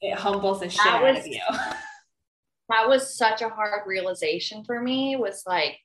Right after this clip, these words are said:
Speaker 2: you were, you were toxic too. Like,
Speaker 1: Mm-hmm.
Speaker 2: because the blame game was big and I can play the martyr. I can play the, play the
Speaker 1: Mm-hmm.
Speaker 2: victim big time. Like, "He did this, he did that, blah, blah, blah." And,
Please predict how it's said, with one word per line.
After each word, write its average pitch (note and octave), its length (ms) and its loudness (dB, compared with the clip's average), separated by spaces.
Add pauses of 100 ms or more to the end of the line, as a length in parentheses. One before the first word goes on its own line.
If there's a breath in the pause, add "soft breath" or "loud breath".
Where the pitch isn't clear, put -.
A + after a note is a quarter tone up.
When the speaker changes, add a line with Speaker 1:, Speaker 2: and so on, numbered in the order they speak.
(580)
Speaker 2:
you G3+ 260 -10
were, G3+ 460 -4
you G#3 220 -2
were B3 120 6
toxic G#3 520 0
too. E3+ 440 2 (200)
Like, F3+ 300 2
Speaker 1:
Mm-hmm. C#4+ 260 -8 (460)
Speaker 2:
because A#3+ 340 -2
the G#3 180 2
blame A3 320 2
game B3+ 220 4
was A3+ 240 2
big F3 280 4
and D#3 120 -2
I F3+ 180 2
can D#4+ 240 -8
play D4+ 220 2
the D4 80 0
martyr. A3+ 480 0
I E3+ 120 2
can B3 240 -6
play D4+ 160 -4
the, D4 200 0 (100)
play B3+ 140 4
the B3+ 100 -2
Speaker 1:
Mm-hmm. A#3 80 -4
Speaker 2:
victim A3+ 460 -2
big G3 300 0 (120)
time. - 320 -2
Like, - 380 -2
"He A#3+ 200 0
did E4+ 200 2
this, F4 260 2 (100)
he A#3+ 140 0
did C#4 100 2
that, E4+ 560 0
blah, B3 100 -4
blah, C4+ 200 0
blah." B3 180 0 (140)
And, G#3+ 200 0